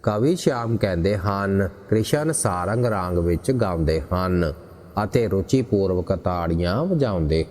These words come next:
ਹਨ। "ਸਾਵਨ ਕੀ ਰੁੱਤ ਮੈਂ ਮਨੋ ਨਾਚਤ ਮੋਰਿਨ, ਮੈਂ ਮੁਰਵਾ ਨਰ ਜੈਸੀ।" ਇੰਜ ਪ੍ਰਤੀਤ ਹੁੰਦਾ ਹੈ ਮਾਨੋ ਸਾਵਨ ਦੀ ਰੁੱਤ ਵਿੱਚ ਮੋਰਨੀਆਂ ਨਾਲ ਮਿਲ ਕੇ ਨੱਚਦਾ ਹੋਇਆ ਨਰ ਮੋਰ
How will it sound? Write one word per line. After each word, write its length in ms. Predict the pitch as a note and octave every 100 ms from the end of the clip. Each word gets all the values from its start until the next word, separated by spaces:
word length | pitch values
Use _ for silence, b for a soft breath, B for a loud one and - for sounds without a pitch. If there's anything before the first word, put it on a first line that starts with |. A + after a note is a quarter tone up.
| F2+
ਹਨ। 380 | F2+ F2 E2+ C#2+ - - - - - - - - - -
"ਸਾਵਨ 480 | A#2 A2+ A2+ G#2 F#2+
ਕੀ 260 | G2+ G2
ਰੁੱਤ 240 | G2 E2+ F#2
ਮੈਂ 320 | F2 F#2 G2
ਮਨੋ 360 | F2 F2+ G#2
ਨਾਚਤ 540 | G2 F2 E2+ - F#2+ F#2+
ਮੋਰਿਨ, 600 | F#2 E2 F2 F#2 F#2+ F#2+ F#2 F#2 F#2 - - -
ਮੈਂ 360 | F#2+ A2 C#3 C#3
ਮੁਰਵਾ 580 | B2 G2 F2 E2+ F2
ਨਰ 360 | E2+ E2+ E2 B2 -
ਜੈਸੀ।" 520 | F#2+ D#2+ - E2+ D2 - - - - - - - - - -
ਇੰਜ 260 | C3+ D3
ਪ੍ਰਤੀਤ 580 | D3+ C3 G#2+ - F#2+ A2
ਹੁੰਦਾ 400 | A2+ A2 F#2+ F2+
ਹੈ 520 | F2 F#2+ F2+ F2+ F2 - -
ਮਾਨੋ 400 | F#2 F#2+ A2 D3+
ਸਾਵਨ 480 | D#3 A#2+ F#2+ F#2 F#2+
ਦੀ 180 | F#2 F2
ਰੁੱਤ 260 | F#2 F#2+ G#2
ਵਿੱਚ 240 | G2+ G#2
ਮੋਰਨੀਆਂ 600 | F#2 F2 E2+ E2+ F2 F2
ਨਾਲ 280 | E2+ E2+ E2+
ਮਿਲ 300 | D#2+ D#2+ F2+
ਕੇ 500 | - F#2+ F#2 F#2 E2+ - F#2
ਨੱਚਦਾ 540 | G2+ A2 C#3 C3+ A#2+
ਹੋਇਆ 400 | F#2+ F#2 F2+ E2+
ਨਰ 380 | D#2+ F2+ A2+ A2+
ਮੋਰ 460 | F2 E2 D#2 G#2+